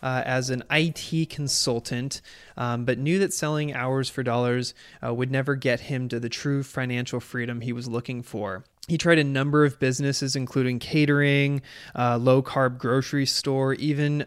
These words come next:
uh, creating a sauce company, um, which didn't get him where he wanted. He ended up not losing money, but didn't really make what he was looking for financially as well as a lifestyle. Ultimately, he bounced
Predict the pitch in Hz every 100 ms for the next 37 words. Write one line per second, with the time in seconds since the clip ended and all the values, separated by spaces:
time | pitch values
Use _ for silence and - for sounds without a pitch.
0 | - 123 123 120 - 135 131 123 120 110
1 | - 131 123 127 - - - 113 117 117
2 | 117 113 - - - - 120 117 120 120
3 | - - 170 170 175 - 147 147 127 151
4 | 135 131 127 120 123 117 127 131 143 135
5 | 127 123 104 143 190 190 180 170 175 165
6 | 135 - 175 190 170 170 160 143 147 -
7 | 139 131 127 127 123 - 139 135 139 127
8 | 127 120 127 127 139 - 143 131 127 120
9 | 120 120 117 120 120 - - 113 107 107
10 | 113 - - - - _ - 175 175 185
11 | 170 - 160 151 156 143 139 135 -